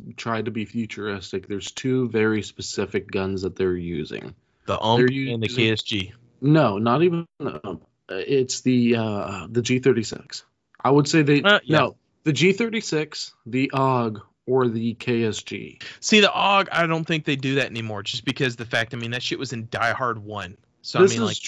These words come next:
Speaker 2: that is
Speaker 1: true,
Speaker 2: not
Speaker 1: but it's
Speaker 2: very
Speaker 1: still, uh, like, I've seen a few, like, spacey movies that have come out recently that
Speaker 2: Yeah, I've seen
Speaker 1: have
Speaker 2: them
Speaker 1: used
Speaker 2: use, like,
Speaker 1: the og.
Speaker 2: Tavors and
Speaker 1: Yeah.
Speaker 2: shit.
Speaker 1: I've seen them use Tavors too, yeah,
Speaker 2: Yeah.
Speaker 1: but, I mean, that one's going the way of the dodo, kinda like
Speaker 2: Yeah.
Speaker 1: I am,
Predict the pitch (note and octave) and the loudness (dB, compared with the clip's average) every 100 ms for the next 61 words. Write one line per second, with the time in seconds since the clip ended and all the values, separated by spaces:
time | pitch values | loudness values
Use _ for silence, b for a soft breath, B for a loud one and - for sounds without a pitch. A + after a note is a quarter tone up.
0 | - D3 D3 E3 B2 E3 C#3+ A2+ A2+ F3 | -2 0 2 4 4 2 2 0 0 2
1 | F3 E3 D3+ D3+ D3+ D#3+ E3+ - F#3+ E3 | 2 0 -2 -2 0 0 -2 0 2 0
2 | - D3+ C#3+ B2 - - - A#2 A#2+ C3 | -2 0 2 0 -2 -6 -2 0 0 -4
3 | C3 C3 B2+ B2 A#2+ B2 A#2+ B2+ A#2+ G#2 | 0 2 4 2 2 0 0 0 0 0
4 | A2 G#2+ - A2+ A#2 A2+ - _ B - | -2 -4 -6 -2 -2 -2 -4 _ B -6
5 | - B2 F#3 - A3 G#3 - F3+ E3 D#3 | 2 4 6 4 4 2 2 0 -2 -4
6 | G2 - A#2+ D3 B2 G#2+ G#2 D#2 D#2 - | -6 -10 -8 -6 -4 -4 -4 -4 -8 -18
7 | _ _ - D#3+ - G#3 F#3 E3 D3+ - | _ _ 0 2 6 8 8 6 2 -6
8 | C#3 C#3 B2 B2 - - A#2 G2 G2+ G2 | -8 0 4 4 2 -2 0 2 0 0
9 | F#2 A2 A2 A2 G#2+ A2 A2+ G#2 G2+ A2 | -2 0 0 0 -2 -2 -4 -6 -4 -2
10 | G#2 F#2 F#2+ F#2 F2 F#2+ F#2 D#2 D#2+ - | -2 -2 -2 -2 -4 -2 -2 -2 -6 -12
11 | _ _ G2+ G2 F#2 A#2+ F2+ E2+ E2 | _ _ -6 -2 -2 -2 -4 -4 -6